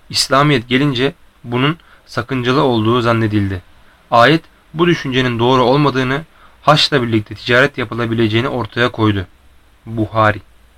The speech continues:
Hacılar Arefe günü öğle vaktinden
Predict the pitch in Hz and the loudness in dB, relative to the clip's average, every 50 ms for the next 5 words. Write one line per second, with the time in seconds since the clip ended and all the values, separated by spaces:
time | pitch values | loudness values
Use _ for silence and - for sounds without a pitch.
0 | _ _ _ - _ _ _ _ _ _ _ _ _ _ _ _ _ - - - | _ _ _ -20 _ _ _ _ _ _ _ _ _ _ _ _ _ -20 -20 -20
1 | - - - - - - _ _ - - 123 120 135 143 175 196 208 - - _ | -20 -20 -20 -20 -20 -20 _ _ -4 -2 -2 0 2 2 2 2 2 0 -6 _
2 | _ _ _ - 127 131 143 147 - 202 175 160 139 151 170 190 - - 143 131 | _ _ _ 2 2 2 2 2 -2 -2 0 0 0 0 0 -2 -4 -2 0 2
3 | 139 151 170 165 156 147 - - - 127 123 120 120 123 113 104 | 4 4 4 4 4 2 0 -4 -10 -8 -6 -2 0 0 0 0